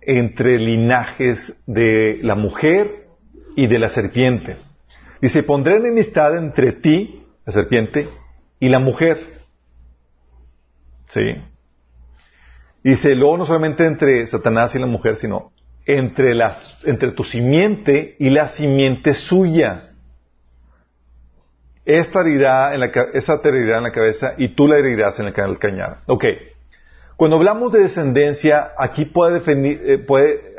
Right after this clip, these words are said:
aplica a los dos aspectos, chicos. Hay un linaje espiritual de hijos de Dios. ¿Vamos? Dice la Biblia en Efesios dos, uno que antes éramos hijos de desobediencia, hijos del diablo, guiados por el, por el príncipe de este mundo.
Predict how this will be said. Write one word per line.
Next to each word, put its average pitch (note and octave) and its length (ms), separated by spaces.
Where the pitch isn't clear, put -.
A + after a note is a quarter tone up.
aplica D3+ 440
a C#3 240
los B2+ 280
dos C#3 300
aspectos, B2+ 440
chicos. - 360
Hay D#3+ 200
un A3 140
linaje E3+ 460
espiritual B2+ 880
de A#2+ 80
hijos B2+ 200
de A2 80
Dios. G2 380
¿Vamos? - 500
Dice D3+ 240
la E3+ 60
Biblia D3+ 260
en C#3+ 140
Efesios C3 340
dos, C#3 540
uno C#3 260
que C3 380
antes C#3 420
éramos C#3+ 460
hijos D3+ 720
de C3 140
desobediencia, B2+ 680
hijos A#2 240
del A2+ 140
diablo, A2+ 420
guiados A#2 300
por B2 240
el, A#2+ 260
por A2+ 160
el G#2+ 60
príncipe A2+ 340
de A2 60
este - 160
mundo. A#2+ 340